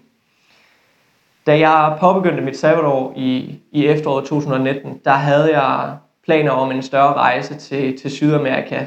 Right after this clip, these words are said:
som skulle finde sted fra foråret sidste år. Men som hos mange andre unge, jamen, så blev samtlige af mine planer spoleret af, af den her coronapandemi. Og netop derfor så valgte jeg faktisk også at udsætte mine studier, og i stedet tage et, et ekstra sabbatår.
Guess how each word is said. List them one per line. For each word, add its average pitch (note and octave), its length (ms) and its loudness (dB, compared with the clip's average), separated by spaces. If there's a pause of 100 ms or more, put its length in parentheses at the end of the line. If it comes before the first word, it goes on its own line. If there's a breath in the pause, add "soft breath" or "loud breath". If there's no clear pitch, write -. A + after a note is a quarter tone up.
(120)
som C#3 460 -8
skulle - 220 -14
finde C3+ 140 -4
sted C#3+ 400 -4
fra C3+ 180 -2
foråret C3+ 420 -2
sidste D3 380 -4
år. C3 320 -4 (480 soft breath)
Men C#3+ 220 0
som C#3+ 260 0
hos D3 200 0
mange C#3+ 320 2
andre C#3 300 2
unge, C#3 220 0
jamen, C3 160 -4
så C#3 140 -2
blev C#3 420 -4
samtlige D3 440 -2
af C#3+ 60 -2
mine D3 200 -4
planer C#3 280 -4
spoleret D3 580 2
af, - 200 -6
af - 80 -8
den D3 100 0
her C#3 120 0 (100)
coronapandemi. C#3+ 880 -2 (540)
Og D3 80 2
netop D3+ 280 2
derfor C#3+ 300 2
så C#3+ 140 -6
valgte D3 240 2
jeg D3 80 -2
faktisk C3 320 -2
også C3+ 240 -4
at C3+ 60 -2
udsætte C#3+ 440 -4
mine C3+ 160 -8
studier, C#3 460 0 (140)
og C#3 120 2
i C#3 40 0
stedet C#3+ 340 0
tage C3+ 220 0
et, - 120 -12 (260)
et D3+ 160 0
ekstra C#3+ 200 -2
sabbatår. C#3 640 -2